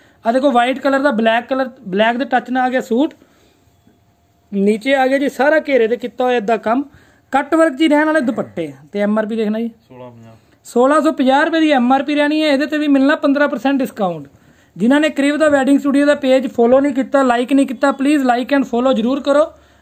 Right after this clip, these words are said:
Speaker 1: ਆ ਦੇਖੋ ਨੈਕਲਾਈਨ ਦੇ ਉੱਪਰ ਆ ਗਿਆ ਸਾਰਾ ਕੰਮ, ਇਸ ਤਰ੍ਹਾਂ ਕੀਤਾ ਹੋਇਆ ਸਾਰਾ ਫਲਾਵਰ ਵਰਕ।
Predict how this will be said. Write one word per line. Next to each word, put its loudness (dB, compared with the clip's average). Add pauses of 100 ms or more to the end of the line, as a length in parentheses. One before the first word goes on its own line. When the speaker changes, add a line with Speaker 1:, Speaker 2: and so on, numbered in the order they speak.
(120)
Speaker 1:
ਆ 0
ਦੇਖੋ -2
ਨੈਕਲਾਈਨ -2
ਦੇ -4
ਉੱਪਰ -4
ਆ 2
ਗਿਆ 0
ਸਾਰਾ 0
ਕੰਮ, -4 (440)
ਇਸ -4
ਤਰ੍ਹਾਂ -4
ਕੀਤਾ -6
ਹੋਇਆ 0
ਸਾਰਾ 0
ਫਲਾਵਰ 0
ਵਰਕ। -4